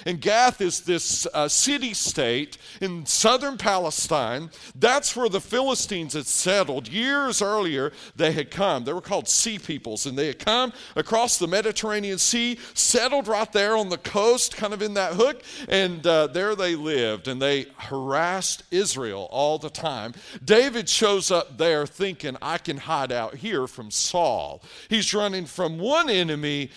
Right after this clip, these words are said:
uh, into another enemy's camp. I don't know if you've ever been there, but that's a rough place to be,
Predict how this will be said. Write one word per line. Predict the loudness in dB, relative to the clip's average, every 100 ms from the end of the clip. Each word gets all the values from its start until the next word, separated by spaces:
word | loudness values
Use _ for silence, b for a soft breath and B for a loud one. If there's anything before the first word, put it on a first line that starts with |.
| B
uh, | 0 0 0
into | -4 -2 -2 -2
another | 0 2 2 0
enemy's | 0 -2 -2 -4 -4 -4 -4
camp. | -6 -6 -4 -6 -2
I | 0
don't | 0 -2
know | -2
if | -4
you've | -6
ever | -2 -2 -4
been | -6 -6 -4
there, | -6 -8 -10 B B
but | -4
that's | -2 -2 -4
a |
rough | -4 0 -2 -2
place | -2 -2 -2 -6
to | -8
be, | -6 -6 -6 -10